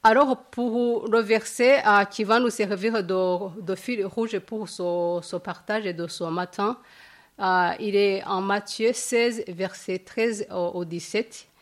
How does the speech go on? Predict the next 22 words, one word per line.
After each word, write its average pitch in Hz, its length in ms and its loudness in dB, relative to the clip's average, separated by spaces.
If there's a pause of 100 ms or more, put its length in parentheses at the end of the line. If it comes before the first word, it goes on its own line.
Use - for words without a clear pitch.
(420)
Il 208 80 -4
y 196 80 2
aura 185 240 4
aussi 233 420 -4
un 180 380 0
passage 208 480 0
qui - 200 -12
suit 202 440 -4
dans 170 560 0
le 180 80 -2
même, 208 260 0 (320)
dans 180 180 -2
le 185 80 0
même 190 460 0
chapitre, 202 680 -8
mais 196 320 -2
je 180 180 -6
vais 170 200 -4
m'attarder 170 520 -4
sur, 202 320 -4
euh, - 140 -4
ces, 175 420 -8